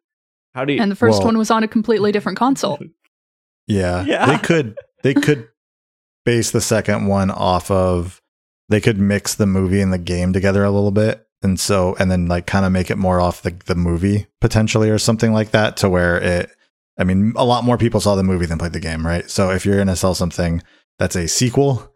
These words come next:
Speaker 3: like, what are you gonna base that off of? The thing that people, that no one played or the thing that everyone saw? Like
Speaker 1: But do you base it off the movie that was, what, like,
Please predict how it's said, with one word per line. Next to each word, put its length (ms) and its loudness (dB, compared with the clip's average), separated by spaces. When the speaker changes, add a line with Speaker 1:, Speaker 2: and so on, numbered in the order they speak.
Speaker 3:
like, 180 0
what 120 2
are 40 4
you 80 2
gonna 180 2
base 240 0
that 140 0
off 200 -4
of? 100 -4
The 80 -2
thing 240 -2
that 220 -2
people, 240 -2
that 160 0
no 100 2
one 140 2
played 320 2
or 80 2
the 120 2
thing 220 0
that 120 2
everyone 320 0
saw? 340 0
Like 300 -4
Speaker 1:
But 120 -4
do 100 -4
you 80 2
base 240 2
it 60 4
off 160 0
the 80 -2
movie 300 0
that 180 2
was, 180 2
what, 220 2
like, 380 0